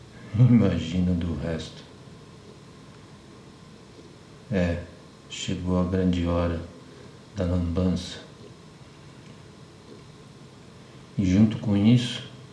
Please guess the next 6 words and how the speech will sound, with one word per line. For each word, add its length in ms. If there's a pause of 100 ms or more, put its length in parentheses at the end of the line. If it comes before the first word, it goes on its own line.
(1400)
pessoas 520
gritando: 800
"Volta 600
à 20
ditadura, 840 (1120)
volta 580